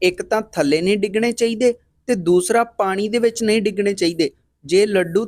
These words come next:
ਥੱਲੇ ਡਿੱਗ ਪਏ ਫਿਰ ਇਹ ਉਪਾਅ ਕੰਮ ਨਹੀਂ ਕਰੇਗਾ।" ਉਹ ਕਹਿੰਦਾ "ਕੋਈ ਗੱਲ ਨਹੀਂ,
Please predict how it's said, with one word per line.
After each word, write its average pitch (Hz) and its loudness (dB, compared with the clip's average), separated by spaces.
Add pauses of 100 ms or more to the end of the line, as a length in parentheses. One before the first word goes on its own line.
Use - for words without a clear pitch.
ਥੱਲੇ 185 0
ਡਿੱਗ 214 0
ਪਏ 190 -2 (320)
ਫਿਰ 233 2
ਇਹ 285 -2
ਉਪਾਅ 226 -2 (100)
ਕੰਮ 190 0
ਨਹੀਂ 180 -2
ਕਰੇਗਾ।" 120 0 (420)
ਉਹ 202 6
ਕਹਿੰਦਾ 180 -2
"ਕੋਈ 180 2
ਗੱਲ 165 0
ਨਹੀਂ, 165 -4